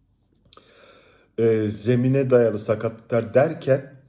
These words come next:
e, bu son Antalya maçında zeminin halini gördük. Necip'le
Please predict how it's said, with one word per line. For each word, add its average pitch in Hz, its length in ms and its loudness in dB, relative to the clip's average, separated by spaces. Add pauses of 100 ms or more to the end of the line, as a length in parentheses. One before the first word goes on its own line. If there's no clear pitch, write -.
(680)
e, 98 400 0 (100)
bu 127 300 2
son 131 380 -2 (160)
Antalya 123 500 0
maçında 104 600 -6
zeminin 120 480 -2
halini 113 300 0
gördük. 120 340 -2 (1500)
Necip'le 117 920 -4